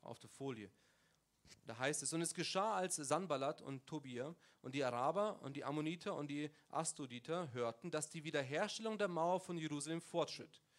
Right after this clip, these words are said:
und dass die Lücken sich zu schließen begannen, da wurden sie sehr zornig. Und sie verschworen sich alle miteinander,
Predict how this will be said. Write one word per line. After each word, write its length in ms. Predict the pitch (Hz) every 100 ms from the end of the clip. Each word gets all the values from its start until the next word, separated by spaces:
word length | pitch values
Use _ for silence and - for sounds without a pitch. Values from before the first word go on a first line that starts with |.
| - - -
und 160 | 180
dass 120 | 196 190
die 100 | 208
Lücken 320 | 208 - 240
sich 200 | 208 -
zu 100 | 208
schließen 460 | - 226 214 180
begannen, 520 | 139 127 120 123 170 185 _ - - -
da 240 | 139 160
wurden 220 | 160 165
sie 220 | 165 185 190
sehr 200 | 208 208
zornig. 400 | 233 226 131 - - - -
Und 140 | 147
sie 80 | 185
verschworen 500 | 214 190 196 247 254
sich 260 | 190 - -
alle 200 | 208 220
miteinander, 600 | 214 202 165 180 196